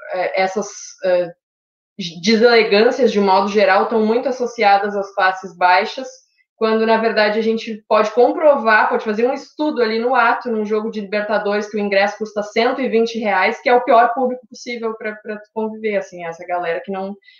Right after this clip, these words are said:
parece que nunca saiu de casa, sabe? Então, é bem, é bem nesse caminho, assim, a arena é um, é um rival no, no campo.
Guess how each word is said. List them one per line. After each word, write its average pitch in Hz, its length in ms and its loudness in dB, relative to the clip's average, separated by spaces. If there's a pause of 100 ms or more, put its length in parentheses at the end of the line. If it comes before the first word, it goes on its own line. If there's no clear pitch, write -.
parece 190 260 0
que 214 60 -4
nunca 208 180 -2
saiu 202 200 0
de 202 100 -10
casa, 196 360 2
sabe? - 220 -16 (640)
Então, 170 720 -6
é 170 80 -4
bem, 185 380 -4 (920)
é 175 80 -2
bem 190 180 4
nesse 214 180 4
caminho, 214 380 4
assim, 180 300 -4
a 170 80 0
arena 170 400 2
é 190 120 -2
um, 202 360 -2 (440)
é 180 120 -4
um 190 80 -2
rival 196 480 0
no, 190 220 -6
no 185 140 -6
campo. 175 300 -2